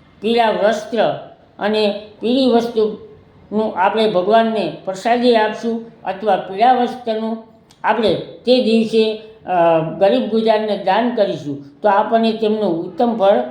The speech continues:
મળશે. આમ તો અગિયારીસનો ઉપવાસનું મહત્ત્વ એવું બતાવવામાં આવે છે કે તે દિવસે આપણે ભૂખે, ભૂખે રહી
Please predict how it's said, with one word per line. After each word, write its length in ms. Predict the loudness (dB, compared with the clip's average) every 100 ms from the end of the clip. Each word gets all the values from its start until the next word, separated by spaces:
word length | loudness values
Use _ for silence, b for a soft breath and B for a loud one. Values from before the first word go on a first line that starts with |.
| -10
મળશે. 440 | -4 -2 -2 -6 B B
આમ 240 | -6 -4 0
તો 60 |
અગિયારીસનો 800 | 0 0 0 2 2 0 -4 -4
ઉપવાસનું 920 | -4 -2 -2 -2 -4 -2 -2 -4 -8
મહત્ત્વ 760 | 0 2 2 0 0 0 -4 -16 -20 b b b
એવું 220 | 2 4
બતાવવામાં 580 | 4 4 4 6 4 4
આવે 160 | 0 0
છે 160 | -4
કે 340 | -10 -12 -12 -12
તે 300 | 0 2 4
દિવસે 340 | 2 -2 0
આપણે 300 | -2 0 -2
ભૂખે, 560 | -2 -4 -2 -2 -2 -4
ભૂખે 340 | -8 -2 0
રહી 260 | 2 2